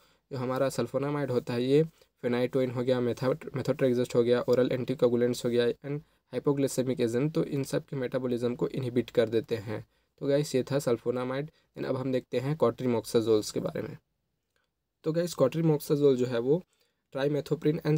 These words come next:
sulfo-, अ, sulfa meth-, metho-, methoxazole का एक कॉम्बिनेशंस होता है, ठीक है। इसका डोज रेशियो होता है five to one, ठीक है। तो ये इसका डोज रेशियो होता है। तो गाइस, इसके कॉम्बिनेशंस के हम एडवांटेजेस देखते हैं कि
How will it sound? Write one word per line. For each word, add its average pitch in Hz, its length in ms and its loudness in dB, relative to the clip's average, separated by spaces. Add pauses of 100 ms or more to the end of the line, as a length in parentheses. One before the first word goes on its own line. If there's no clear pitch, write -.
sulfo-, 131 380 -2
अ, 127 240 -4
sulfa 127 680 -6
meth-, - 400 -6
metho-, 135 440 -2
methoxazole 127 640 2
का 160 200 -4 (500)
एक 147 140 -10
कॉम्बिनेशंस 123 640 0
होता 113 260 0
है, 107 100 -8
ठीक 160 200 0
है। 120 140 4
इसका 143 240 0
डोज 131 260 4
रेशियो 143 360 4
होता 123 260 0
है 147 240 -2 (480)
five 139 200 2 (160)
to 185 140 0 (200)
one, 110 260 0
ठीक 160 140 4
है। 123 100 2
तो 127 160 0
ये 135 140 4
इसका 139 260 2
डोज 127 260 2
रेशियो 131 320 2
होता 117 340 -2
है। 107 260 -6 (480)
तो 180 340 -4 (140)
गाइस, 156 220 0
इसके 160 260 0 (260)
कॉम्बिनेशंस 123 600 -2
के 147 100 0
हम 147 180 -2
एडवांटेजेस 120 560 0
देखते 135 320 0
हैं 135 180 -6
कि 156 240 0